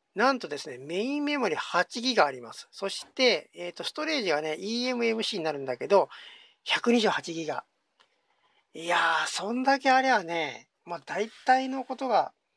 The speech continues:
できるんじゃないかなと思うんですよね。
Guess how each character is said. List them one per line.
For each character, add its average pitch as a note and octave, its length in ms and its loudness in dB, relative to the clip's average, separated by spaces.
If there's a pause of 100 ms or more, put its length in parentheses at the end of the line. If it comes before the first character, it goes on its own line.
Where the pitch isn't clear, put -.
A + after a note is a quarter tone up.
(540)
で F3 140 -6
き A#3 100 -2
る A#3 120 0
ん G3+ 40 0
じ E3+ 60 2
ゃ - 20 4
な E3 100 4
い D#3 60 0
か D3 80 -2
な D3 320 2
と - 240 -14 (640)
思 G3+ 340 2
う F#3+ 60 2
ん D3+ 60 -8
で C3+ 80 -8
す - 120 -10
よ B2+ 60 -12
ね。 G3+ 340 0